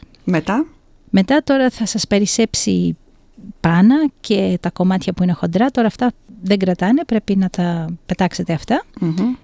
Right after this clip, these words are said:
Speaker 2: Και έχουμε τώρα τις σεφταλιές έτοιμες για ψήσιμο.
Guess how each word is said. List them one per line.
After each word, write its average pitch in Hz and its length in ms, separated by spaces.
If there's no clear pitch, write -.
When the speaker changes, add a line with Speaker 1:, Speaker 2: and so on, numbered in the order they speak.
Speaker 2:
Και - 120
έχουμε 226 360
τώρα 269 320
τις - 160
σεφταλιές 208 640
έτοιμες 220 520
για 196 240
ψήσιμο. 165 640